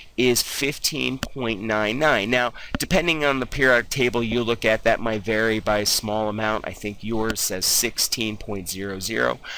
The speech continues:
but we can look at this as having a mass number of sixteen. And remember, folks, that sixteen is a sum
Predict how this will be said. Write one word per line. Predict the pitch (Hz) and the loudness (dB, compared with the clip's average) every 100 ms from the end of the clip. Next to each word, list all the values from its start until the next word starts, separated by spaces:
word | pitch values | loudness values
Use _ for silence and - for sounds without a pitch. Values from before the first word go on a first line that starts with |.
| - - | -10 -2
but | - 135 - - - | 2 4 2 -8 -10
we | 127 196 | 0 0
can | - 185 143 | 2 0 2
look | 147 147 | 0 0
at | 131 | 2
this | 135 123 110 | 2 2 0
as | - | 0
having | 127 117 113 | 0 0 0
a | 104 | -2
mass | 110 117 139 147 151 - | 0 2 2 0 0 -2
number | 104 101 110 | -2 -2 -2
of | - 113 107 | 0 0 2
sixteen. | - - 107 - - - 208 180 95 - - - - 131 | 2 2 0 0 0 0 0 0 -2 -8 -12 -12 -4 2
And | 135 135 123 - | 4 4 2 0
remember, | 147 160 190 185 123 | 0 2 2 2 0
folks, | - 107 101 - - - | 2 0 0 -6 -10 -4
that | 98 147 196 | 2 4 4
sixteen | - - 190 - - - 226 208 131 131 | 2 2 0 0 0 0 0 2 2 2
is | - 131 | 2 2
a | 120 | 2
sum | - - - 180 120 110 | 2 4 4 4 4 0